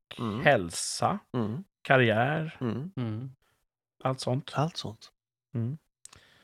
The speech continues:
Speaker 2: Eh, skriv och fråga.
Speaker 3: Vi kollade ju på, eh, lite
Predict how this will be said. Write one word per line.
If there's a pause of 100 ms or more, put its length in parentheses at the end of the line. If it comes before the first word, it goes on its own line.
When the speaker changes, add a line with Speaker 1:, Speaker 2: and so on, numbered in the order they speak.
(400)
Speaker 2:
Eh,
skriv
och
fråga. (460)
Speaker 3:
Vi
kollade
ju
på,
eh,
lite